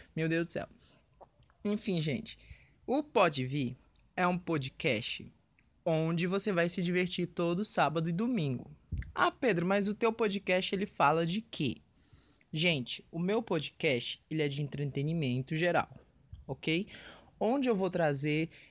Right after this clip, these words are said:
enquetes, vou trazer novos conteúdos, conversas, tá? Pessoas novas pra apresentar o nosso podcast aqui também, que vocês vão adorar. Eu, particularmente, já tô amando.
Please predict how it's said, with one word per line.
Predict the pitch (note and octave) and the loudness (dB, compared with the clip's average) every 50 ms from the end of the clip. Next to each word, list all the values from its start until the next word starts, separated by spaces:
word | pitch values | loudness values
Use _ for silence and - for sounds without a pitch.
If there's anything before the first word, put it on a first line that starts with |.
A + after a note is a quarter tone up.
| _ - | _ -6
enquetes, | D#3 C#3+ C#3 C3+ - - E3+ E3+ F3 E3+ E3 D#3+ D#3+ D#3+ - - E3+ D#3+ D3+ C#3 | -4 -2 -2 -4 0 0 2 4 4 4 2 2 0 -2 -4 -4 -2 -2 -2 -2
vou | D3 E3 F3 | -2 -4 -4
trazer | F3 - F3 D3 D3 C#3 D#3 D3+ D3 | -2 0 0 0 0 0 0 -2 -2
novos | D3 D3 C#3+ C#3+ C#3 C#3+ C#3+ - | 0 0 0 0 0 0 -2 -4
conteúdos, | - - C3+ B2+ - B2+ B2 B2 C3+ D3+ D#3+ D#3+ D#3+ D3+ D3 D#3 D#3 - | -4 -4 -6 -6 -4 -4 -2 0 0 0 0 0 0 0 0 0 0 0
conversas, | - - A#3 A3+ A3 F3 C#3 C3+ C#3+ C#3+ D3 D3+ D3 D3+ D3+ - - - - D#3 D3+ D3 - - | 0 0 -2 -2 0 -2 -2 0 0 2 2 4 2 2 0 -2 -4 -2 0 0 0 0 -2 -4
tá? | - _ B2+ B2 B2+ D3 | -4 _ 0 0 0 0
Pessoas | - _ - G#3 C4 B3 - - - - G#3 G#3 G#3+ F#3+ E3 D3+ C#3 | -4 _ 0 0 4 6 6 6 6 4 2 2 2 2 2 0 0
novas | C#3 C#3 C#3+ D3+ D3+ D3 D3+ D3 - | 0 0 2 2 2 0 0 -2 -4
pra | - - - C3+ | -4 -4 -4 -4
apresentar | C3+ - - C#3+ C#3 C3 B2+ B2+ B2+ B2 - B2+ B2 | -4 -2 -2 -2 -2 -2 -2 -4 -4 -4 -2 -2 -2
o | B2+ | -2
nosso | C3 B2+ B2+ B2+ B2+ - | -2 -4 -4 -4 -4 -6
podcast | - - B2+ B2 A#2+ C3+ - - - - C3+ - D3+ | -6 -4 -4 -4 -4 -6 -8 -8 -8 -6 -8 -8 -10
aqui | D3+ - - D#3+ D3+ | -10 -8 -8 -8 -6
também, | - C#3 C3 C3 C3+ C#3 D3 E3 F3 - - - - - - _ _ _ | -4 -4 -2 -2 -2 -2 -2 -2 -4 -8 -12 -18 -20 -20 -20 _ _ _
que | A3+ A#3+ | -4 -2
vocês | A#3 C4 B3+ - B3 A3+ G#3 | 0 2 2 2 2 0 0
vão | G#3+ G3+ E3+ | 0 2 2
adorar. | D#3 D#3 E3 G3 G#3+ F#3 E3 D#3+ - | 2 2 2 2 4 4 2 2 2
Eu, | F3 F3 F3+ | -2 -2 2
particularmente, | - F3+ F#3 - - - F#3+ F3 D#3+ C#3+ D3 F3 - - | 2 2 2 2 -2 -2 0 0 0 0 -2 -2 0 -2
já | D#3+ | -2
tô | D3+ - E3 | 0 0 -2
amando. | F#3 F3+ D#3+ D#3+ E3+ G3 A3+ | 0 0 0 0 0 -2 -2